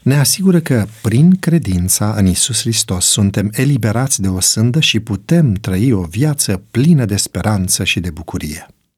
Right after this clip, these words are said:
Este o declarație puternică a iubirii și a harului lui Dumnezeu, care oferă oamenilor o a doua șansă, oportunitatea de a trăi o viață nouă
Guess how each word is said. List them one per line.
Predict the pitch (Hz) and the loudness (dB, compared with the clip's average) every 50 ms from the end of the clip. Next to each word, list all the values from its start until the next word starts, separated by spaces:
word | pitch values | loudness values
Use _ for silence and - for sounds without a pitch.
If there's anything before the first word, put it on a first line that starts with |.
| _ _ _ _ _ _ _ _ _ _ _ _ _ _ _ | _ _ _ _ _ _ _ _ _ _ _ _ _ _ _
Este | _ - - - | _ -4 -2 0
o | 135 139 | 0 2
declarație | 135 151 - 156 156 165 208 202 - - 160 | 2 2 2 2 2 4 2 2 2 0 0
puternică | 160 - 117 113 - 101 90 82 85 80 80 - - - 87 87 - - | 0 -2 -2 -2 -2 -2 -2 -2 -4 -6 -8 -8 -10 -10 -10 -10 -8 -6
a | - 92 | -4 -2
iubirii | 90 90 85 80 98 98 98 98 117 123 | -2 -2 -2 0 0 0 0 0 -2 -2
și | - - - | -2 -2 -2
a | 95 92 | -2 -2
harului | - - 104 101 104 107 113 113 123 117 | -2 -2 -2 0 2 2 2 2 2 2
lui | 117 117 | 0 0
Dumnezeu, | 104 104 110 110 104 92 107 120 135 | 2 2 2 2 2 2 0 0 -2
care | 135 - 127 107 104 | -2 -2 -2 -2 0
oferă | 101 95 - - - 160 143 107 101 92 - - - _ _ _ | -2 -4 -2 -2 0 0 0 0 -2 -4 -6 -10 -18 _ _ _
oamenilor | - 95 92 98 98 98 90 90 90 90 90 87 95 107 127 - - - _ _ _ _ _ _ _ _ _ _ _ _ _ | -4 -2 0 0 0 0 0 0 0 -2 -2 -2 -2 -4 -4 -4 -8 -14 _ _ _ _ _ _ _ _ _ _ _ _ _
o | - 117 117 | 0 2 2
a | 123 113 | 2 0
doua | 107 101 135 127 104 87 | 0 0 0 0 0 0
șansă, | - - - 98 82 80 82 - - - - - _ - - _ _ _ _ _ _ _ | -2 -2 -2 -2 -4 -4 -4 -4 -4 -4 -6 -12 _ -20 -20 _ _ _ _ _ _ _
oportunitatea | _ - 113 110 113 - 110 98 101 - 104 90 87 82 - - 98 98 110 110 110 139 139 143 - - _ | _ -4 -2 -2 0 -2 -2 -2 -2 -2 -2 -2 -2 -4 -4 -6 -4 -4 -4 -4 -4 -4 -6 -6 -8 -12 _
de | - 90 87 92 | -8 -4 -4 -2
a | 82 82 | -2 -4
trăi | - - - 87 82 82 92 110 113 113 113 - | -6 -8 -6 -6 -4 -4 -2 -4 -4 -4 -8 -10
o | - 101 90 | -8 -8 -6
viață | 80 85 95 98 104 - - - | -4 -4 -4 -4 -4 -4 -4 -4
nouă | 82 80 85 92 98 104 117 139 165 180 | -2 -2 0 0 0 0 0 0 0 -2